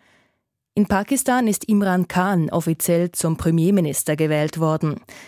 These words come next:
Die Nationalversammlung bestätigte Khan mit hundertsechsundsiebzig von dreihundertdreiundvierzig Stimmen.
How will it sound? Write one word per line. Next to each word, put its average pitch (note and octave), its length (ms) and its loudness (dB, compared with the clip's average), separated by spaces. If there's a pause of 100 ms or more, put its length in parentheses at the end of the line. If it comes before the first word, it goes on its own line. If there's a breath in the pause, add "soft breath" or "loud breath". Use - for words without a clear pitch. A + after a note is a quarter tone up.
(220 loud breath)
Die - 60 -6
Nationalversammlung D#3 840 0
bestätigte D#3 640 -4
Khan D#3+ 300 -2
mit D#3 160 -4
hundertsechsundsiebzig E3 1160 -2
von D3 220 -6
dreihundertdreiundvierzig D3+ 1400 -4
Stimmen. D3 460 -2